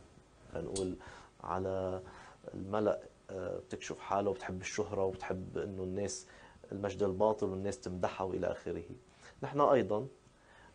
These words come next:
يلي بيكون فيه السيد المسيح ساكن حقًا يتمثل بهالتواضع تبع السيدة العذراء. ومثل ما السيدة العذراء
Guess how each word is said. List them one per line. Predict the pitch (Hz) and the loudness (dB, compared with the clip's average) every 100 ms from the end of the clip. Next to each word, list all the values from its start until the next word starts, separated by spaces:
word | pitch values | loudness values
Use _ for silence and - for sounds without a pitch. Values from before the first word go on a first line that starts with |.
| - | -6
يلي | 107 113 110 | 0 2 2
بيكون | 107 - 147 135 | 0 0 0 0
فيه | - 135 107 95 - - - - - - - - | 2 2 4 2 0 -8 -20 -20 -20 -20 -20 -12
السيد | - 127 123 | 0 4 6
المسيح | 120 113 - 107 - | 4 0 -2 -4 -2
ساكن | - - 104 95 | 0 0 0 -2
حقًا | - 139 - - 127 170 - - - - | 0 -2 0 0 0 0 -6 -20 -20 -16
يتمثل | - 139 139 127 135 143 - - - | 0 0 4 6 6 2 -10 -12 -6
بهالتواضع | 107 107 110 107 120 127 127 143 - | -4 -2 4 8 10 8 6 2 2
تبع | 101 104 | 2 2
السيدة | - - 107 95 | 2 2 2 2
العذراء. | 82 85 - 85 - - - - - | 0 -4 -4 -10 -12 -20 -20 -10 0
ومثل | 160 165 | 2 4
ما | |
السيدة | 165 185 156 135 | 6 10 10 10
العذراء | 117 113 117 95 | 8 6 6 4